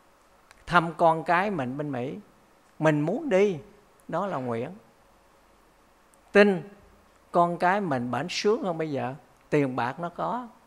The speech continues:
nó lập nghiệp bên kia, đó là tin và nguyện. Rồi cái hạnh, mình có tiền nhiều thì mình mua giá,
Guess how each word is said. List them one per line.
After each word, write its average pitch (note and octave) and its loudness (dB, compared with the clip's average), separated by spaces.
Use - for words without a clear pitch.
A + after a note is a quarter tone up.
nó G3 4
lập D3+ 0
nghiệp C#3 0
bên E3+ -2
kia, E3 -4
đó D#3 -2
là B2+ 0
tin F#3+ 4
và C#3+ -2
nguyện. A#2 -4
Rồi D3+ 6
cái G3 4
hạnh, D3+ 0
mình D3+ 2
có F#3 -2
tiền C#3+ 0
nhiều D#3 4
thì C#3+ -2
mình C#3+ -2
mua F3+ -4
giá, F3 -2